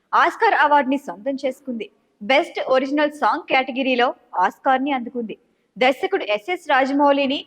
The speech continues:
మోస్ట్ టాలెంటెడ్ వ్యక్తిగా నిలబెట్టింది. అత్యంత ప్రభావశీల వ్యక్తుల లిస్టులో కూడా ట్వంటీ ట్వంటీ త్రీలో ఎస్ఎస్ రాజమౌళికి స్థానం దక్కడం పట్ల పలువురు టాలీవుడ్ ప్రముఖులు హర్షం వ్యక్తం చేస్తున్నారు. త్రిపుల్ ఆర్ తర్వాత ఆయన మహేష్ బాబుతో సినిమా తీయనున్న విషయము తెలిసిందే.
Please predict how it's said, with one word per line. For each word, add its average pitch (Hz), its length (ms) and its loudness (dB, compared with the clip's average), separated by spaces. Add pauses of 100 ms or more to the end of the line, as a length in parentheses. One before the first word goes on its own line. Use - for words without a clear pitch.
(140)
మోస్ట్ 269 440 -2
టాలెంటెడ్ 285 400 2
వ్యక్తిగా 240 420 0
నిలబెట్టింది. 180 520 -8 (440)
అత్యంత 269 500 0
ప్రభావశీల 311 580 0
వ్యక్తుల 277 300 2
లిస్టులో 269 360 -2
కూడా 262 420 0 (200)
ట్వంటీ 240 280 -6
ట్వంటీ 311 340 -4
త్రీలో 285 420 0 (100)
ఎస్ఎస్ 311 440 -6
రాజమౌళికి 277 640 0
స్థానం 262 500 -4
దక్కడం 294 360 -4
పట్ల 269 420 0 (440)
పలువురు 349 300 2
టాలీవుడ్ 339 580 2
ప్రముఖులు 277 520 -2 (160)
హర్షం 294 280 -6
వ్యక్తం 277 400 -2
చేస్తున్నారు. 254 400 -6 (420)
త్రిపుల్ - 260 -4
ఆర్ 262 100 0
తర్వాత 262 560 0 (320)
ఆయన 320 240 2
మహేష్ 294 460 0
బాబుతో 302 340 2
సినిమా 269 380 0
తీయనున్న 254 440 -4
విషయము 202 400 -6
తెలిసిందే. 175 460 -10